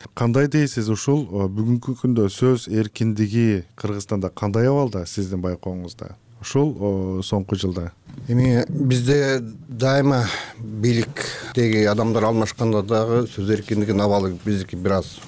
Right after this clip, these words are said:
Speaker 2: жакшыраак түшөт. Бирок, а, баягы мурда тарыс көрсөтүп аткандай, кичине убакыт өткөндөн кийин кайра эле баягы, м, катаалданып атат да бул тармактагы абалчы. Атамбаев деле бийликке келгенде башында жакшы болгон, аягында өзүң көрдүң,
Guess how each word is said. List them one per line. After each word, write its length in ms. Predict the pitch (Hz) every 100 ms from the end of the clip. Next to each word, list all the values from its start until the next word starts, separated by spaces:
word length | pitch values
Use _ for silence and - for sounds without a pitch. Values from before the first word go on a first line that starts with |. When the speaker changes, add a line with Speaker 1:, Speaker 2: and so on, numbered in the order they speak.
| - -
Speaker 2:
жакшыраак 360 | 110 - 104 98
түшөт. 200 | 156 165 - - -
Бирок, 220 | 104 104 - - -
а, 300 | 90 92 90
баягы 420 | 95 98 92 85 - -
мурда 240 | 107 101 95
тарыс 300 | 110 107 - - -
көрсөтүп 300 | - 110 117 113
аткандай, 400 | - 117 139 160 - _
кичине 320 | - - 135
убакыт 180 | 123 135
өткөндөн 240 | - 120 127
кийин 60 | 117
кайра 240 | 113 110
эле 100 | 110
баягы, 600 | 104 104 104 98 92 90 - _ _ - _ _
м, 220 | 95 95 85
катаалданып 480 | 107 - 110 98 95
атат 200 | - 92
да 80 | 131
бул 220 | 123 90 82 - - - - - -
тармактагы 540 | 92 90 87 87 87 87
абалчы. 460 | 98 117 - 85 - - - - -
Атамбаев 400 | - - 113 107
деле 160 | - 95
бийликке 300 | 101 95 95
келгенде 380 | 98 95 92 87
башында 440 | 98 - 98 87
жакшы 240 | 95 -
болгон, 240 | 110 113 127 95
аягында 460 | 95 101 98 95
өзүң 160 | 98 95
көрдүң, 320 | 95 92 104